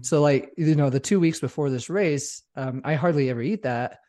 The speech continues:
but the two weeks before this race, like, I started having a little bit of that every day.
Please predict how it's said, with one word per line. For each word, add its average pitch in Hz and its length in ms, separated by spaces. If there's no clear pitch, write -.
but 123 120
the 127 80
two 165 160
weeks 147 160
before 139 300
this 123 180
race, 151 300
like, 127 160
I 127 40
started 127 320
having 135 240
a 123 80
little 123 180
bit 120 100
of 120 80
that 117 180
every 113 180
day. 151 520